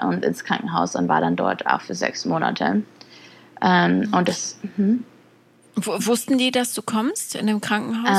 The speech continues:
Speaker 1: Ähm, die wus-, ich hatte damals angerufen unter dem, unter der Begründung, dass eine Freundin Angst hat und ein Problem ist. Und ich hatte sehr, sehr, sehr Sorge, dass, falls ich meinen eigenen Namen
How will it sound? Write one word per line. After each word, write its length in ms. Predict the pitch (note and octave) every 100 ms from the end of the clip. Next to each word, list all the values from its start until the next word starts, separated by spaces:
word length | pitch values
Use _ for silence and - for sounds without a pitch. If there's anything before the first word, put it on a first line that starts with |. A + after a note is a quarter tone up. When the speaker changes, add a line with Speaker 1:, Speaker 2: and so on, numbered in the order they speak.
| F#3
Speaker 1:
Ähm, 300 | F3+ F3+ - - - - - _ - - _ -
die 220 | G3 F#3+
wus-, 240 | A3+ A3+
ich 180 | - A3+
hatte 280 | C4 C4+ C4
damals 640 | G#3+ G#3 G#3+ G#3 G3+ G3
angerufen 920 | - F#3+ F#3+ - G3 - G3+ F#3 F3+ - - -
unter 880 | F#3+ F#3+ - - G3+ F3+ F3 F3 - - - - - - - _ _ -
dem, 480 | F#3+ F#3 F3+ F3 E3+ -
unter 220 | G3 F#3+
der 80 | F3+
Begründung, 460 | F3+ - F#3 F#3 F3
dass 140 | E3+
eine 120 | F3
Freundin 680 | - - E3+ E3+ D#3+ - - -
Angst 440 | A1+ - - -
hat 340 | F#2 - - - _ - - - -
und 240 | F3+ E3+
ein 120 | F3
Problem 420 | E3+ F3 A3+ B3+
ist. 160 | G#3+ G#3
Und 100 | F#3
ich 100 | F#3
hatte 200 | F#3+ F#3
sehr, 200 | F#3 F#3
sehr, 220 | F3+ F3+
sehr 240 | F3 F3+ F3
Sorge, 380 | F3 F3 F3
dass, 320 | F3+ F3+ - -
falls 280 | - - -
ich 140 | F#3
meinen 180 | G3+ -
eigenen 380 | - F#3+ F#3+ F#3
Namen 340 | F3+ F3 F3